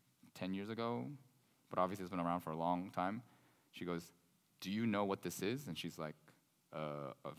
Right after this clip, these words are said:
diamond ring?" Like, and he goes, "I don't think you understand what this is." Christina's like, "Excuse me?" And he goes, "This is craftsmanship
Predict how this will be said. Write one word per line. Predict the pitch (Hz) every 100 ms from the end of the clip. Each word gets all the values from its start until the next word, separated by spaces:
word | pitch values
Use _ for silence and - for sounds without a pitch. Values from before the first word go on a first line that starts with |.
| -
diamond | 73 80 82 78 73
ring?" | 80 107 78
Like, | 76 - - - _ _ _ _ _ _ _ _ _ _ _
and | -
he | 104
goes, | 92 - - 90
"I | 120
don't | 131 123
think | 117 107 104
you | 95
understand | 87 85 85 - 95 82 78 73 - - - -
what | 82 78 - - _ _ -
this | 80 78 - - _
is." | - - - - _ _ _ _ _ _ _ _ _ _ _ _ _ _
Christina's | - - 85
like, | 78
"Excuse | - 139
me?" |
And | 370 - - - _ _ _ _ - -
he | 101
goes, | 87
"This | - 151 127 165 - - - _ _ _ _ _ _ _ _ _ _ _ _ _ _ _ _ _ -
is | -
craftsmanship | - - 156 - 151 139 - 127